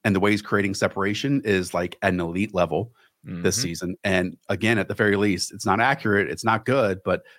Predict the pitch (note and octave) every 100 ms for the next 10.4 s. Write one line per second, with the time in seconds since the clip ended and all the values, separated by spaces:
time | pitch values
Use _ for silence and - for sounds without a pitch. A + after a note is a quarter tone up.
0 | - A2 A2 A#2 G#2+ G#2+ G2+ G2+ G2 _
1 | - G2+ G#2+ A2+ A#2 G#2+ - G#2 - G#2+
2 | G2 F#2 F#2+ - G2 G2+ G2 E2 E2 F2+
3 | F2+ E2+ - F#2+ - F#2 D#2 D2+ - -
4 | _ _ _ - G2 D2+ - - - -
5 | - E2 D#2+ _ _ - D#3 B3 E4+ -
6 | D4 D4 D4 F3+ - - G#3+ A2 F2+ G#2
7 | A#2+ F#3+ G#2+ B2 G#2+ C3 G#3 - - -
8 | _ _ B2+ A#2+ - D#4+ - D#2 _ -
9 | F#2+ F#2 F2 - - - - _ - -
10 | D3 - D#3